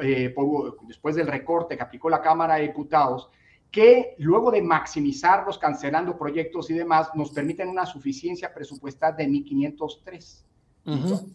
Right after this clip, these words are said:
Speaker 1: Es decir, hay un boquete de más de dos mil trescientos millones de pesos. Eh, el, el punto es, ¿cómo hacemos para obtener esos recursos,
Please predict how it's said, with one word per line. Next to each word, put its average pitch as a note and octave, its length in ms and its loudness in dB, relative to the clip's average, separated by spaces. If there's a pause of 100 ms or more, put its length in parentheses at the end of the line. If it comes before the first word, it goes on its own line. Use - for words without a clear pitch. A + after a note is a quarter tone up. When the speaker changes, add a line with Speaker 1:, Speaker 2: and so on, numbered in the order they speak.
Speaker 1:
Es D#3 100 -6
decir, A#3+ 260 -2
hay A#3+ 100 4
un A#3 580 -4
boquete G#3+ 440 -2
de F3 120 0
más F#3+ 240 2
de G#3 80 -2
dos D#3 160 -4
mil F3 180 -8
trescientos D#3+ 480 -6
millones D3 380 -2
de F3 80 -6
pesos. - 440 -4 (760)
Eh, D#3 1040 4
el, D#3+ 260 4
el D#3+ 240 2
punto B3 560 4
es, F3+ 320 -2 (320)
¿cómo C4+ 320 10
hacemos A#3 340 0
para F3+ 200 6
obtener F3+ 320 -2
esos G#3 260 -2
recursos, G3+ 720 -4